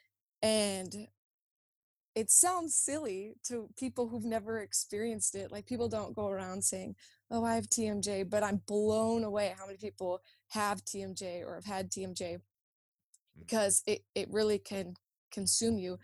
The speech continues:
Speaker 1: But the top thing is people who have extreme T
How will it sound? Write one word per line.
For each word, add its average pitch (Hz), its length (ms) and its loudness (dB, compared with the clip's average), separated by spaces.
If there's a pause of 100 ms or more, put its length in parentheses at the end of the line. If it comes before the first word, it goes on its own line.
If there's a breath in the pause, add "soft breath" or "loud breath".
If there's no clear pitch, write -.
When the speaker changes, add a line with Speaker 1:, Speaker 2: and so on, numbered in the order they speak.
(260 loud breath)
Speaker 1:
But 208 160 0
the 196 200 2 (240)
top 220 520 4
thing 190 540 -2 (340 soft breath)
is 196 380 6 (560)
people 220 260 0
who 208 120 0
have 196 160 0
extreme 190 500 -2
T - 240 -2